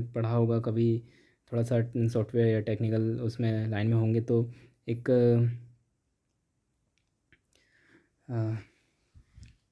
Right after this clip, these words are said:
हाँ, ये नहीं रहता जैसे कि, अ, कोई इन्फॉर्मेशन को पूरी कलेक्ट करके, ठीक है, ये होता है पूरी इन्फॉर्मेशन, यहाँ से इन्फॉर्मेशन आती है, ठीक है,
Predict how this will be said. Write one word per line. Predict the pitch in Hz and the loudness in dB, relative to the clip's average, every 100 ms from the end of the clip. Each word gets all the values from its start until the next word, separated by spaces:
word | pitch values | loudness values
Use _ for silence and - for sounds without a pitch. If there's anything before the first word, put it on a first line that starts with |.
| _ _ _ _ _ _ _ _ _ _ _ _ _ _ _ _ _ _ _ - | _ _ _ _ _ _ _ _ _ _ _ _ _ _ _ _ _ _ _ -10
हाँ, | 117 110 | -2 2
ये | 120 | 4
नहीं | 131 131 | 6 4
रहता | 131 147 | 2 0
जैसे | 135 120 131 | 0 0 2
कि, | 127 127 120 | 2 2 2
अ, | 117 120 113 113 113 117 135 - | 0 -2 0 0 -2 -4 -4 2
कोई | 143 | 4
इन्फॉर्मेशन | 127 127 131 127 139 | 4 4 2 4 0
को | 135 | 4
पूरी | 131 131 - | 2 2 0
कलेक्ट | 117 135 135 | 2 2 2
करके, | - 104 - 98 107 - | -4 -6 -6 -10 -10 -6
ठीक | 135 | -6
है, | 113 110 - _ | -4 -8 -14 _
ये | 123 | 2
होता | 131 120 139 | 2 2 -2
है | 131 160 - - _ _ | -2 -4 -6 -16 _ _
पूरी | 127 127 | -2 0
इन्फॉर्मेशन, | 120 120 110 107 110 | 2 2 0 -2 -2
यहाँ | 110 113 | -2 -2
से | 113 120 | -2 -2
इन्फॉर्मेशन | 113 110 - 113 117 120 | 0 -2 -2 -2 0 0
आती | 113 107 117 | -2 -2 -4
है, | 143 165 - _ _ _ _ | -4 -6 -14 _ _ _ _
ठीक | 151 | -2
है, | 170 127 | -2 -2